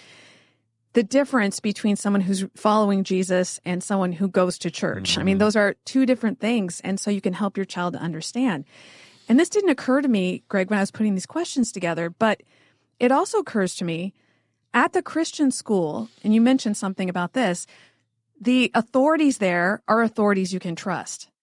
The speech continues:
Speaker 1: So you have that sense of order. You have that ability for your child to submit to them, to appeal to them, all that sort of thing, even if the, the people underneath them are not behaving in a good way.
Speaker 2: Mm-hmm.
Speaker 1: There's,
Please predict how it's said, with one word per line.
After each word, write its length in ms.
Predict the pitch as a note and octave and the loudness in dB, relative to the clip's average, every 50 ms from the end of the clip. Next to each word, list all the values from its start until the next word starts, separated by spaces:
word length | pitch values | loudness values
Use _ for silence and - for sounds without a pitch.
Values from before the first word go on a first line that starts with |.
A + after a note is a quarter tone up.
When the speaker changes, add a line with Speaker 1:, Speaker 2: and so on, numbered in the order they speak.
| _ _ | _ _
Speaker 1:
So 160 | - - A3+ | -4 2 2
you 160 | A3+ G#3+ A3+ | 4 4 4
have 340 | G#3 - - C#4 C4+ C#4 C4 | 2 0 0 0 0 2 2
that 200 | C#4 B3+ A3+ - | 2 0 0 -2
sense 280 | - - A3+ A3 G#3+ - | -4 -4 -4 -4 -4 -4
of 120 | G3 G3 - | -8 -8 -2
order. 360 | - F#3+ F#3 F3 F3 F3 F3 | 0 2 2 2 2 0 0
You 160 | F3 D#3 G3+ G3+ | 0 0 -2 -2
have 260 | - - A3 A3+ G#3+ | 0 2 0 2 2
that 160 | A3+ A#3 G#3+ | 2 2 0
ability 320 | F#3+ G3+ A3 G#3+ G3+ G3+ F#3+ | 2 2 2 2 2 0 0
for 120 | - F#3+ | 0 0
your 120 | F3+ F3+ | 0 0
child 400 | F3+ - - F#3+ F3+ F3+ F3 F3 | -2 -2 -2 0 2 2 0 -2
to 120 | - - F3 | -2 -6 -6
submit 300 | - F#3+ F#3 A3 B3 - | -4 0 0 0 0 2
to 100 | A#3 A3+ | 0 0
them, 280 | A3 A3+ A3 G#3+ G#3+ G#3 | 2 2 2 2 0 -2
to 160 | - - G3 | -2 -4 -4
appeal 340 | F3+ - - A#3+ A#3+ A#3+ A#3 | -4 -2 0 2 4 4 4
to 120 | A3+ A3+ G#3+ | 2 0 0
them, 300 | G3 F#3+ F#3 F#3 F#3 F#3 - - - - - _ _ _ _ - _ - | 2 2 0 0 -2 -4 -8 -16 -20 -20 -20 _ _ _ _ -14 _ 2
all 120 | G#3+ G#3 | 2 4
that 180 | G#3+ G3+ - - | 4 2 0 -2
sort 220 | - - G3+ F#3+ | -2 -2 -2 -2
of 60 | F3+ | -4
thing, 420 | - - E4 E4+ D4 G#3+ G3 G3+ - - | -4 -2 0 0 2 2 0 -2 -2 2
even 280 | C#4+ D#4+ F4 G4 F4 | 2 4 4 4 4
if 160 | E4+ D4+ - _ | 2 2 0 _
the, 240 | B3+ A#3+ A3 G#3 - - _ | 2 2 2 2 -2 -8 _
the 180 | - G#3+ G3 G3+ - _ _ | -2 -2 -2 -2 -10 _ _
people 600 | - - - - A#2+ - G#3 - F#3+ F3+ - - _ _ _ _ _ _ _ | -2 -2 -2 0 2 2 4 4 2 2 -2 -6 _ _ _ _ _ _ _
underneath 540 | G#3+ G#3+ A3 G#3 G3+ G3 A3 C#4 E4 - - | 0 0 2 2 2 2 2 2 0 0 0
them 280 | G#3 F3+ F3 E3+ E3+ - | 0 0 0 -2 -4 -2
are 160 | - F#3 F#3 | -2 -2 0
not 420 | F#3 F#3+ F#3+ G3 G3 G3 G3 - - | 0 0 2 4 4 4 2 0 -4
behaving 420 | - G3 F3 G3 F#3+ F3 F#3 F3+ | -6 -6 -4 -4 -4 -4 -2 -4
in 220 | E3+ D#3 - F3 F3 | -4 -6 -6 -6 -6
a 60 | E3+ | -6
good 240 | D#3+ - E3+ D#3+ F3 | -6 -6 -8 -8 -6
way. 380 | F3 G#3 B3 B3 - - - - | -4 -2 -2 -2 -2 -4 -4 -6
Speaker 2:
Mm-hmm. 360 | G3 F3+ - F2 F2+ F#3 - F#2+ - _ _ _ _ _ _ _ _ _ _ _ _ _ _ _ - | -6 -6 -8 -8 -10 -10 -12 -14 -18 _ _ _ _ _ _ _ _ _ _ _ _ _ _ _ 0
Speaker 1:
There's, 320 | A#3+ A#3+ A#3+ A3 - - | 2 2 2 0 -2 -8